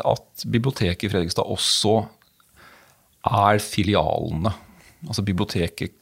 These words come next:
kan komme ut til folk på en annen måte enn bare hovedbiblioteket. Nå har vi en filial på, både i Onsøy og på Selbakk. Eh, de er litt forskjellige.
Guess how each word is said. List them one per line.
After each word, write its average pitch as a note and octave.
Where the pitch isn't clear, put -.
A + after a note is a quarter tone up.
kan G2+
komme F2
ut E2+
til F#2
folk -
på F#2
en F#2+
annen E2+
måte A2
enn F2
bare G2+
hovedbiblioteket. D#2+
Nå G2+
har F2+
vi F#2
en G#2
filial E2+
på, F2
både E2
i E2
Onsøy E2+
og E2+
på F#2
Selbakk. -
Eh, F#2
de E2+
er E2+
litt F#2
forskjellige. C3